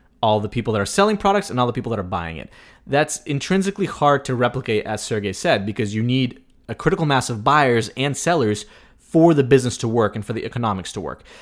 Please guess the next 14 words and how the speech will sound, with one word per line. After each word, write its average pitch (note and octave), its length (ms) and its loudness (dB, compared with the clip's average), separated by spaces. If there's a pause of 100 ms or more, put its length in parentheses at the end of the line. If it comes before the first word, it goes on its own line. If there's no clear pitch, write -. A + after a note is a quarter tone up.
(100)
Uh, A#2+ 100 0
but C#3+ 140 6
even F3+ 160 8
a - 20 6
dating D3 300 6
site B2 180 0
like A2 160 -2
Tinder, A2+ 300 0
right? G2 180 -2 (420)
It's F#3 220 6
a G3 40 2
less E3+ 240 2
risky - 260 -2
investment B2+ 540 -2